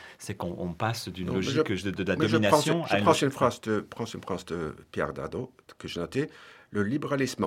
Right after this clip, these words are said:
Speaker 2: entend gouverner les individus en faisant, faisant de sorte qu'ils se gouvernent eux-mêmes. » Le libéralisme entend.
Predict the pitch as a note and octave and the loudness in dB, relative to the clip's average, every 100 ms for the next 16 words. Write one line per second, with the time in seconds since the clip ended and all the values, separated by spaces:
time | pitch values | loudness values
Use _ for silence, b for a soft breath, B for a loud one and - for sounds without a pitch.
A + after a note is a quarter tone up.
0 | - B2+ C#3 - C#3 C#3+ A#2 B2 A2 G#2+ | -2 -2 -2 -2 -2 -2 -2 0 2 4
1 | G#2+ B2+ A#2+ G#2 F2 E2+ D#2+ G2+ D#3 - | 2 0 0 -2 -2 -4 -6 -4 -6 -8
2 | B B _ _ - G2 G2+ G#2 A2 G#2+ | B B _ _ -8 -6 -4 -4 -4 -4
3 | - - G2+ G#2+ G2 E2+ - D#3+ - B2+ | -6 -8 -6 -4 -4 -6 -6 -8 -6 -8
4 | - G#2+ G2+ G#2 G#2+ G2+ D#2+ D2+ - B | -4 -4 -2 2 2 2 0 -2 -4 B
5 | B B B _ _ - A2 B2+ C3 B2 | B B B _ _ -8 -2 0 0 -2
6 | B2 - G#2+ A#2 - G2 - F#2 F2 - | -6 -6 -4 -4 -4 -6 -4 -4 -6 -6
7 | E2+ A1+ | -6 -6